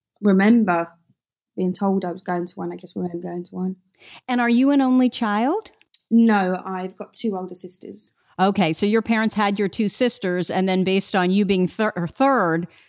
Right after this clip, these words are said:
Speaker 2: they kind of said, "Eh, she's not acting like the other two."
Speaker 1: Yes. Yeah, I think so. <laughs>
Speaker 2: Got it. Okay, and then what happened?
Speaker 1: Um, so I got put on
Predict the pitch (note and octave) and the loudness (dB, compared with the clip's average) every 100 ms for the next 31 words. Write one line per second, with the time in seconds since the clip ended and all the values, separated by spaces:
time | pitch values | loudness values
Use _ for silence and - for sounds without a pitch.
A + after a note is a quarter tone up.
0 | _ _ F#3+ F#3+ G#3+ G3 D#3 - F3+ F3 | _ _ -4 -2 -2 -2 -4 -4 -2 -2
1 | D3+ F3 E4+ A#4+ - C#4 C#4 A#4+ E4+ E4 | -4 -2 -2 -2 -2 -2 0 0 0 0
2 | D#4 B3+ A#3 B3 A#3+ G3+ - C#3+ - _ | 2 2 2 0 0 -2 -4 -8 -8 _
3 | _ _ G#3+ G#3 E3 - - - _ _ | _ _ 2 4 4 -2 -12 -12 _ _
4 | _ F#3 E3 D#3 F3+ - - F#3 F3 - | _ -4 -4 -4 -12 -12 -12 -12 -12 -12
5 | _ _ - A3+ E3 D3+ C#3 - - - | _ _ -2 -2 0 -8 -8 -16 -20 -12
6 | - B3 D4 A#3 - A#3 C4+ C#4 A3 D#3+ | -2 0 0 -2 -2 0 2 2 2 -2
7 | C3 - - - _ _ _ _ _ _ | -8 -10 -20 -20 _ _ _ _ _ _
8 | _ _ - D#4 C#4+ C4+ C4+ C4 C4 - | _ _ -4 0 4 4 2 -2 -4 -6
9 | D4 - B3 A#3+ A3+ G#3 | -6 0 2 4 4 2